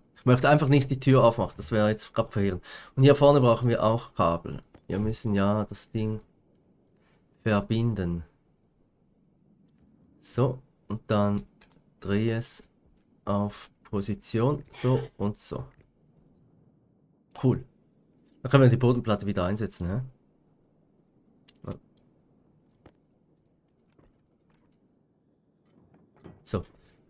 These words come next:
Jetzt. Jetzt komm schon, komm schon, komm schon. Bist du durch mit der Produktion? Noch nicht. Ah, erst grad die Hälfte. Meine Güte.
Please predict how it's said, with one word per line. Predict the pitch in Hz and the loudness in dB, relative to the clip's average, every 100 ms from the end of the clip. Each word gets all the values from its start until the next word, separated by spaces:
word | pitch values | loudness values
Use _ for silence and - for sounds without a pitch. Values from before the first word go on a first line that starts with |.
| _ _ | _ _
Jetzt. | - - - - - _ _ - _ | -16 -14 -14 -16 -20 _ _ -20 _
Jetzt | - | -20
komm | - - | -14 -14
schon, | - 156 127 | -14 -14 -14
komm | - - | -14 -14
schon, | - 123 - | -12 -14 -12
komm | 120 - | -14 -12
schon. | 135 113 - _ _ _ _ - | -10 -10 -14 _ _ _ _ -8
Bist | 120 120 | -6 -4
du | |
durch | 127 135 135 | 0 0 0
mit | 135 127 | -4 -4
der | |
Produktion? | - - 120 - 127 131 - _ _ _ _ _ _ _ _ _ _ _ _ _ _ _ _ _ _ _ _ _ _ _ _ _ _ | -6 -8 -6 -2 -2 -4 -12 _ _ _ _ _ _ _ _ _ _ _ _ _ _ _ _ _ _ _ _ _ _ _ _ _ _
Noch | 117 - | -4 2
nicht. | 127 139 - - - _ _ _ _ _ _ _ _ _ _ _ _ _ _ | 2 2 -4 -16 -18 _ _ _ _ _ _ _ _ _ _ _ _ _ _
Ah, | - 143 151 | 8 10 12
erst | 165 170 | 10 8
grad | 147 - | 2 6
die | 131 | 10
Hälfte. | 139 147 - | 10 8 2
Meine | 123 110 73 82 107 107 98 98 98 104 | 0 2 -2 -4 -6 -4 -4 -4 -4 -2
Güte. | 104 110 110 - 107 | -2 -2 -4 -4 -6